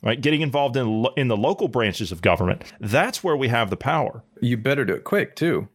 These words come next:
Speaker 1: Yeah, you
Speaker 2: Because
Speaker 1: can do
Speaker 2: we're
Speaker 1: it fast.
Speaker 2: we're seeing legislation in places like Nevada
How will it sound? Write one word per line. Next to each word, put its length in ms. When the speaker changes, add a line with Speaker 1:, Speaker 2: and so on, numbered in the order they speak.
Speaker 1:
Yeah, 180
you 80
Speaker 2:
Because 160
Speaker 1:
can 60
do 40
Speaker 2:
we're 40
Speaker 1:
it 60
fast. 500
Speaker 2:
we're 140
seeing 260
legislation 640
in 80
places 380
like 160
Nevada 580